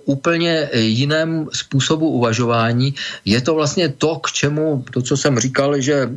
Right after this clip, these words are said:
e, tou paralelou, e, je ta předbělho-, pře-, je ta doba předbělohorských Čech, které se fakticky liberalizovaly, kdy došlo ke změně uvažování lidí a prostě, e,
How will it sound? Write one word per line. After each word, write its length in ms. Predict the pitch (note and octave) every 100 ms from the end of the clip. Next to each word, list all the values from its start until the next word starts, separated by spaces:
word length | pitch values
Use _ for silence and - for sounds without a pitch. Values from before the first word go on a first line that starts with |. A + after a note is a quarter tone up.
| G3
e, 160 | A#2+ G#2+ - - C3+
tou 180 | C3+ B2+
paralelou, 800 | - A#2+ C3 C#3+ C#3 C#3+ D3 D3+
e, 180 | A#2+ A2
je 140 | A#2
ta 160 | C3 C3+
předbělho-, 720 | - - A#2 C#3+ C3 A#2+ C3+ - _ _ _
pře-, 320 | - B2+ B2+ B2+
je 320 | A2 A2+ A#2
ta 140 | C3+
doba 260 | C3 B2 C3+
předbělohorských 960 | C3 B2 G#2 B2+ B2 B2+ C#3+ - A#2+ -
Čech, 420 | G#2 A2 B2+ - - - - - - - -
které 360 | - A#2+ C3
se 340 | B2 D3 A2 F#2
fakticky 580 | - B2 A2 C#3 C3 C3
liberalizovaly, 920 | G2 F#2 G2+ G2 G2 G2+ G2 G2 A2+ C3 - - -
kdy 320 | G#2+ B2+ B2+
došlo 400 | B2 - D3 C3
ke 200 | D3 B2
změně 500 | G#2 A2+ A#2+ B2+ C3+
uvažování 880 | D3 B2 A#2+ C3 B2+ C3 C3 A2
lidí 520 | F2+ F#2+ E2+ F#2+ C3 C#3+ - - - - _ _ _ _ - -
a 240 | A#2 B2
prostě, 420 | B2 C3+ C3+ - C#3+
e, 280 | C#3 C3+